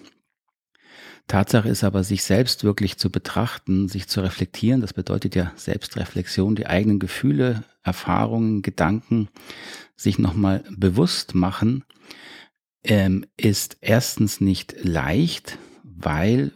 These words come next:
wir dabei eben auch mit Themen und, ähm, Prozessen und Mustern in uns Kontakt kommen, die uns nicht so,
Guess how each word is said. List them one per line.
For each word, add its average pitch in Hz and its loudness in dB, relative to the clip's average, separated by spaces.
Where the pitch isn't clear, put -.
wir 104 2
dabei 101 0
eben 95 0
auch 107 0
mit 117 0
Themen 117 0
und, 92 -4
ähm, 82 -2
Prozessen - -2
und - -2
Mustern 117 0
in 104 2
uns 101 -2
Kontakt - -4
kommen, 101 0
die 110 2
uns 123 0
nicht 180 2
so, 127 -2